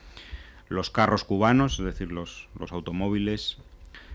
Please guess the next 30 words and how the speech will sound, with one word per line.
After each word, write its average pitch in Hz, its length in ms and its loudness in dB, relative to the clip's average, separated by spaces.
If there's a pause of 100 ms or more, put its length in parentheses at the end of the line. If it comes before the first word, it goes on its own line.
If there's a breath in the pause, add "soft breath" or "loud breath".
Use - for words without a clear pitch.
son 117 460 4
movientes 107 920 6
esculturas 104 640 2
de 107 80 4
otro 98 220 0
tiempo, 110 400 4
al 92 80 2
fondo 117 380 4
de 110 60 6
una 117 140 4
manifiesta 104 680 2
expresión 98 580 -2
de 95 100 0
la 87 140 0
ruina 101 540 0 (100)
absoluta. 90 840 -6 (420 soft breath)
Así 98 280 0
es 107 120 2
La 104 80 4
Habana, 98 320 2
una 107 180 4
extraña 104 400 0
mezcla 101 340 0
de 92 100 -2
fascinación 95 580 -2
e 95 100 0
indignación 92 840 -2
a 90 120 -2
partes 87 360 -6
iguales. 76 400 -8